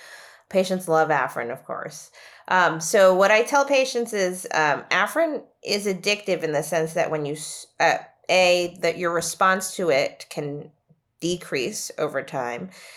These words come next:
And also when you come off of it, you get this rebound congestion that can be pretty bad. So it can be very hard to wean someone off Afrin.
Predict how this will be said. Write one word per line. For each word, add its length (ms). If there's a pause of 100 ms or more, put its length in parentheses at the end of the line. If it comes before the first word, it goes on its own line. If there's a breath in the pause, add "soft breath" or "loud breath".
(160 loud breath)
And 140
also 260
when 140
you 80
come 320
off 240
of 140
it, 140
you 100
get 180
this 200
rebound 640
congestion 720
that 160
can 140
be 100
pretty 340
bad. 440
So 400 (320 loud breath)
it 80
can 100
be 100
very 300
hard 580 (480 soft breath)
to 160
wean 320
someone 360
off 220
Afrin. 580